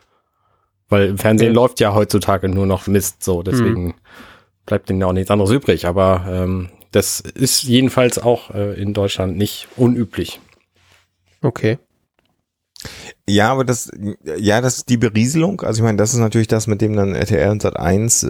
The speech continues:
Speaker 3: weite Teile der, äh, neunziger Jahre ja bestritten haben, dieses berühmte, die
Speaker 2: Bügelware.
Speaker 3: die Bügel-, Bügelfernsehen, genau. Also, ähm, und, und bitte, äh, das ist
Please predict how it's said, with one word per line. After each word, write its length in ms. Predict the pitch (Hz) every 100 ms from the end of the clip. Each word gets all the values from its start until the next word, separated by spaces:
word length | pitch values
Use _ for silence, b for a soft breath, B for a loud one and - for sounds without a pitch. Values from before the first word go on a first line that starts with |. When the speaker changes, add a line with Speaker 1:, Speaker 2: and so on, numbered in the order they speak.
| 76
Speaker 3:
weite 260 | 87 110
Teile 340 | 101 101 101 95
der, 240 | 95 120
äh, 20 | 87
neunziger 380 | 95 104 -
Jahre 300 | 90 98 120
ja 120 | 98 87
bestritten 380 | 85 90 85
haben, 180 | 90 87
dieses 200 | 92 87
berühmte, 720 | - 92 101 101 - 98 95 - B B B B B B B
die 60 | 92
Speaker 2:
Bügelware. 580 | 117 95 98 110 117 123 _ -
Speaker 3:
die 180 | 67 -
Bügel-, 380 | 95 113 104 90
Bügelfernsehen, 840 | - 98 107 98 95 90 87 90
genau. 360 | 87 92 92 90
Also, 240 | - 95
ähm, 640 | 90 69 50 87 90 87 90
und, 260 | - 80 -
und 160 | 90 92
bitte, 440 | 92 98 95 87 - - -
äh, 280 | 92 85
das 220 | 82 87 -
ist 220 | 92